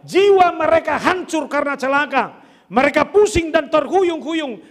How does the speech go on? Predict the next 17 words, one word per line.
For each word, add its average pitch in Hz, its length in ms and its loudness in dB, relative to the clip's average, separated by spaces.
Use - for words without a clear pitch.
seperti 302 720 -2
orang 294 400 2
mabuk 269 400 -4
dan 254 160 -4
kehilangan 226 560 -10
akal. 147 400 -18
Ini 339 720 2
adalah 320 240 2
gambaran 302 560 0
betapa 294 480 -4
beratnya 254 400 -8
hidup. 175 320 -18
Pernah 285 480 -6
menonton 247 640 -8
film 247 240 -8
Titanic? 262 640 -10
Pernah. 196 320 0